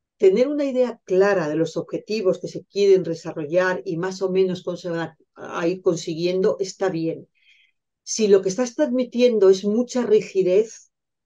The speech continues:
eso puede ser contraproducente, porque ya te digo que los entrevistadores saben que cuando llegas allí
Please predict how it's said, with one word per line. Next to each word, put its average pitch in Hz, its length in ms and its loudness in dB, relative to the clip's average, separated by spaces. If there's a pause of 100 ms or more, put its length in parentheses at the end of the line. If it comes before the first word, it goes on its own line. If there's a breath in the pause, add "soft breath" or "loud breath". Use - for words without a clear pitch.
eso 202 260 -8
puede 202 160 2
ser 196 140 -10
contraproducente, 180 960 -6 (720)
porque 190 240 -4
ya 170 140 -2
te 185 100 2
digo 196 460 2 (340)
que 185 100 0
los - 200 -4
entrevistadores 170 1000 2
saben 185 500 -4
que 170 120 -8
cuando 165 220 -10
llegas 185 320 -2
allí 196 360 0